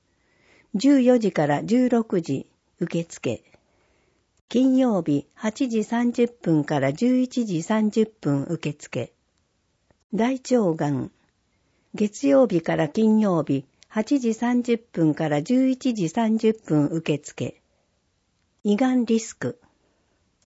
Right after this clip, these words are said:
あけぼの町、浜崎外科医院。八六一の六零三四。肺がん、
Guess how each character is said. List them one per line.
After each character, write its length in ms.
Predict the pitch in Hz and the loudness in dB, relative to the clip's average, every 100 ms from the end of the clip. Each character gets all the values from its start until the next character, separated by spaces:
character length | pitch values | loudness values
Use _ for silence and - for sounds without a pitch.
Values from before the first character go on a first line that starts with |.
| _ | _
あ 100 | 202 | -4
け 160 | - 277 | 0 0
ぼ 160 | 269 | 2
の 140 | 247 202 | 2 2
町、 420 | 143 - 123 - _ _ _ _ - | -2 -6 -10 -10 _ _ _ _ -2
浜 260 | 233 269 | 2 2
崎 320 | 254 208 175 | 2 -2 0
外 140 | 165 202 | 0 0
科 140 | 247 | 0
医 140 | 214 220 | 0 2
院。 540 | 214 165 135 139 180 _ _ _ _ _ _ | 4 4 2 -2 -8 _ _ _ _ _ _
八 300 | - 214 - | -8 -6 -2
六 280 | 277 269 214 | 0 0 0
一 340 | 170 160 - | 0 0 0
の 200 | 156 143 - | 0 0 -2
六 320 | 190 196 277 | -2 -2 0
零 260 | 269 269 160 | 0 2 0
三 380 | - 180 170 156 | -2 -2 0 2
四。 320 | 147 123 - _ _ _ _ _ _ _ _ | 0 -2 -8 _ _ _ _ _ _ _ _
肺 320 | - 240 240 | -2 0 2
が 180 | 214 202 | 2 0
ん、 240 | 185 170 | 0 -2